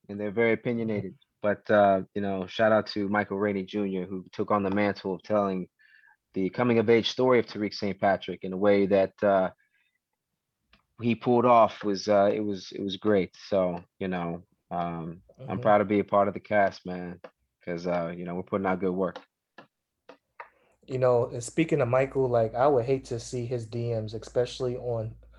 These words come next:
Speaker 2: on Sundays when the show is on, because
Speaker 1: Oh,
Speaker 2: them
Speaker 1: man.
Speaker 2: Power fans, like, they take that to, like, to the, they take their fandom to a whole new level.
Speaker 1: They really do, man. They really do.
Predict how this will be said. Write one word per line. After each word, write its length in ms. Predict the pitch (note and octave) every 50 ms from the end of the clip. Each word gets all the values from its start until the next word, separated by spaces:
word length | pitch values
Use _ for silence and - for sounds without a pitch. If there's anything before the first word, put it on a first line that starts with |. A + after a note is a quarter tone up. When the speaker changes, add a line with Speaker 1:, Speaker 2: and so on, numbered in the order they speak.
| - _ _
Speaker 2:
on 140 | - A#2 G#2+ G#2
Sundays 600 | - - B2+ B2 B2+ C3 B2+ B2+ C3 B2 A#2+ A#2+
when 280 | A2+ A#2 A#2+ A#2 A#2
the 100 | A2+ G#2+
show 320 | G#2 - - A#2+ B2 B2+ B2+
is 120 | A#2+ A#2+
on, 260 | B2+ B2 B2+ C3 C#3 - _ _ _ _ _ _ _ _ -
because 220 | A2+ A2+ A2+ - A2
Speaker 1:
Oh, 240 | G#2 G2 F#2 F2
Speaker 2:
them 160 | E2+ E2+ G2+ G#2
Speaker 1:
man. 20 |
Speaker 2:
Power 320 | G2+ G2 C3+ C#3 C3+ C3+
fans, 440 | C3+ - C#3 C3 C3 C3 C3 C3 C3 _ _ _ _ _ _ _ _ -
like, 340 | A2+ A2 G#2+ G#2 G#2 - -
they 160 | B2+ C3+ C#3
take 360 | C3+ - - C#3 C3 B2+ - -
that 340 | B2+ B2+ B2+ B2+ - _ _ _ _ _ _ _ _ _ _ -
to, 140 | - A#2+
like, 320 | A2+ A2 A2+ A2 A2 - _
to 160 | - - A2+
the, 220 | G#2+ G#2+ G#2 G#2+ - - _ _ _ _ _ _ _ _ _ _ _ _ _ _ _ _ _ _ -
they 180 | B2+ C#3 D3+
take 260 | D3 - - D3 C#3+ -
their 140 | C3 C#3
fandom 520 | C#3 - - C#3 C3 C3+ C3 C3 B2+ B2+ B2+
to 120 | - B2+ A#2
a 80 | G#2+
whole 160 | A#2 B2 B2+
new 120 | B2+ B2 A#2+
level. 460 | A2+ A#2 A#2 A#2 G#2 G#2+ G2+ G#2 - _ _ _ _ _ _ _ _ _ _ _ _ _ _ -
Speaker 1:
They 180 | F2 G#2+ G#2+
really 260 | G#2+ G#2+ A2 G#2+ A2 G#2
do, 240 | F#2 A2 G#2+ G#2+
man. 300 | G2 G2 G2 F#2+ F#2+ F#2 F#2
They 80 | G2+ G2+
really 240 | G2+ G#2 G2+ G2+ G2
do. 400 | F#2+ A2 G#2+ G#2 G2+ F#2 F2